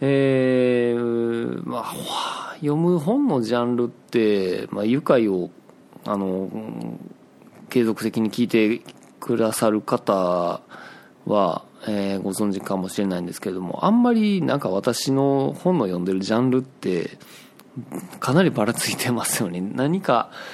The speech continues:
えー、何か作家こだわりがあるとか、ジャンルにこだわりがあるとか、そんな感じがなくて、もうすごい適当感があふれて、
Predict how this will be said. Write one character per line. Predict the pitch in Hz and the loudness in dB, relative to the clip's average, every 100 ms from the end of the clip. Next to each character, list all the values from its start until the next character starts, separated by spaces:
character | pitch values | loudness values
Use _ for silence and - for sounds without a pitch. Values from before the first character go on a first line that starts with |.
| - - - - | -16 -18 -18 -8
え | 110 104 101 101 95 95 | -4 -2 -2 -2 -4 -2
ー、 | |
何 | 123 139 | -2 -2
か | 117 | -2
作 | 110 127 - | -4 -4 -6
家 | - 131 | -4 -4
こ | 131 147 | 0 0
だ | 139 | 2
わ | 131 127 | 4 4
り | 127 | 2
が | 123 127 113 | 2 0 0
あ | 107 | -2
る | 117 | -6
と | - - | -8 -10
か、 | - 107 98 87 - - - - 120 | -2 0 2 0 -4 -12 -20 -12 -6
ジ | 113 | -4
ャ | 113 | -2
ン | |
ル | 110 | -2
に | 113 | -4
こ | 110 104 | -6 -6
だ | 95 | -4
わ | 98 | -4
り | 101 | -4
が | 98 | -4
あ | 95 | -4
る | 95 | -6
と | - | -12
か、 | - 104 85 - - | -4 0 0 -2 -10
そ | - 131 | -10 -4
ん | 139 | -4
な | 131 | 0
感 | 135 123 | -2 0
じ | 120 | -2
が | 117 | -2
な | 110 113 | -2 -6
く | - | -8
て、 | - 87 87 - - | -8 -6 -8 -12 -14
も | 107 | -12
う | |
す | - 123 | -6 0
ご | 170 | 2
い | 127 | 2
適 | 131 131 | -2 -4
当 | - 135 | 0 0
感 | - - 107 | 0 -8 -6
が | 101 | -6
あ | |
ふ | 101 113 | -6 -6
れ | 104 | -6
て、 | - 90 82 - | -4 -4 -4 -8